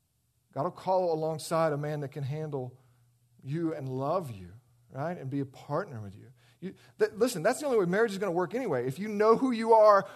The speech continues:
without someone in Christ, then you're able to offer yourself to someone in their strength and, and be, uh, you know,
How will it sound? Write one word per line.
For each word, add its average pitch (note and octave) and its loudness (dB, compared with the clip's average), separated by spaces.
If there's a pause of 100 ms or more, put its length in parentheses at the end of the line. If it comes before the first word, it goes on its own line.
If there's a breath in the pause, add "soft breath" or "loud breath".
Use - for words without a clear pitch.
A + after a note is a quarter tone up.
without G3+ 4
someone F3 0 (240 loud breath)
in A3 2
Christ, G3+ 4
then G#3 -4
you're A3 0
able G#3 4
to G3 0 (240 loud breath)
offer B3+ 6
yourself G#3 2
to B3+ 0
someone F#3 0
in F#3+ -4
their F#3+ -2
strength A#3 -2
and, G#3 -4
and F#3+ -4
be, G#3 -6 (300 loud breath)
uh, A#3+ 2 (180)
you G3 -4
know, E3 0